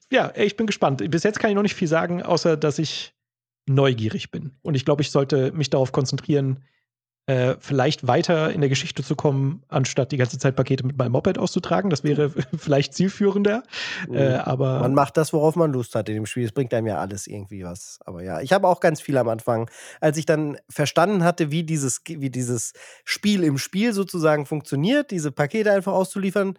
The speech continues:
Speaker 2: habe ich mir das erstmal angeeignet, bis ich darin mich kompetent gefühlt habe in dem Job, den ich da
Speaker 1: Genau.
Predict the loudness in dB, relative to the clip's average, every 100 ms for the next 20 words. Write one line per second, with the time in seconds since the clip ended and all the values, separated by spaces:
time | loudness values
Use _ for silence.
0 | -14 -20 _ -12 -8 -4 -2 2 0 2
1 | 2 4 4 2 0 -2 -4 -4 2 4
2 | 4 2 0 -2 -4 -12 -2 -2 0 0
3 | 0 0 -2 0 2 4 4 2 2 0
4 | -2 -2 0 0 0 -2 0 0 2